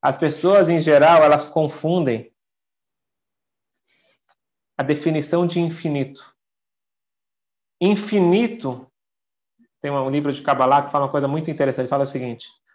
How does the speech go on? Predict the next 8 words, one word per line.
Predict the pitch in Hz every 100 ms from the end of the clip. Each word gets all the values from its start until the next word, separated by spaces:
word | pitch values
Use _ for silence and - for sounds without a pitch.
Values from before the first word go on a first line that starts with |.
| _
se | - 156
você | 160 160 226 226
disser | 202 175 - 147 123 -
que | - 135
Deus | 160 196 175
ele | 170
é | 156
infinito, | 147 147 143 131 180 185 120